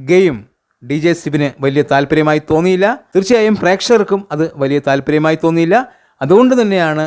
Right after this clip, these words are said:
ഇത്തരമൊരു തീരുമാനം. എന്തായാലും ഡി ജെ സിബിൻ വെറും രണ്ടാഴ്ചയെ ഉണ്ടായിരുന്നുള്ളൂ എങ്കിലും ആ രണ്ടാഴ്ചയും ഡി ജെ സിബിൻ നല്ല പ്രകടനം പുറത്തെടുത്തിട്ടുണ്ടായിരുന്നു. എന്തായാലും ഡി ജെ സിബിൻ പുറത്തു പോയതായിട്ട് കാണിക്കുന്നുണ്ട്. ഇനി ഒരു പക്ഷേ തിരിച്ചു വന്നാലും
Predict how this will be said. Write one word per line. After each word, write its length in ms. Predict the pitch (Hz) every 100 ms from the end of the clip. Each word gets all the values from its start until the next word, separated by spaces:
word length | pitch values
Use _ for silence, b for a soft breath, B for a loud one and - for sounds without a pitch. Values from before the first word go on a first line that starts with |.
| 156
ഇത്തരമൊരു 440 | 143 170 175 165
തീരുമാനം. 460 | 165 170 175 185 269 - _ -
എന്തായാലും 540 | 190 254 247 226 226 220 - 139
ഡി 60 | 165
ജെ 180 | 185 196
സിബിൻ 380 | 196 185 214 240 - _ -
വെറും 220 | 185 196 180
രണ്ടാഴ്ചയെ 760 | 160 170 185 196 190 185 196 185 165
ഉണ്ടായിരുന്നുള്ളൂ 800 | 160 160 165 165 160 160 156 170 175 -
എങ്കിലും 380 | 139 131 127 107 - -
ആ 60 | 160
രണ്ടാഴ്ചയും 600 | 175 202 247 214 - 175 156
ഡി 80 | 156
ജെ 80 | 160
സിബിൻ 300 | 160 151 147 _ _
നല്ല 340 | 143 143 185 233 160 - -
പ്രകടനം 400 | 143 139 139 135 139 -
പുറത്തെടുത്തിട്ടുണ്ടായിരുന്നു. 920 | 131 131 156 143 151 156 160 160 190 294 - _ 160
എന്തായാലും 360 | 202 208 208 190 139
ഡി 100 | 143 165
ജെ 100 | 208
സിബിൻ 280 | 208 190 202 -
പുറത്തു 300 | 156 151 220
പോയതായിട്ട് 560 | 185 190 190 190 190 190
കാണിക്കുന്നുണ്ട്. 680 | 156 170 233 262 247 170 220 - b -
ഇനി 100 | 180
ഒരു 160 | 185 190
പക്ഷേ 320 | 180 - 262 269 - -
തിരിച്ചു 280 | 170 170 175
വന്നാലും 560 | 151 151 190 226 233